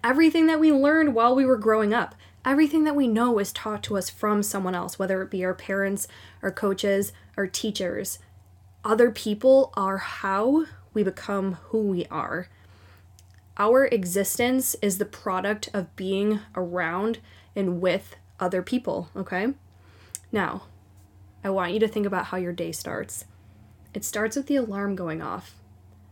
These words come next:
This phone or the alarm, it was made by another human. The bed that we sleep in, the house that we live in,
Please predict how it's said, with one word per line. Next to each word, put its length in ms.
This 240
phone 540
or 440
the 180
alarm, 640
it 120
was 180
made 300
by 140
another 320
human. 400
The 80
bed 220
that 140
we 120
sleep 360
in, 240
the 240
house 260
that 160
we 120
live 260
in, 220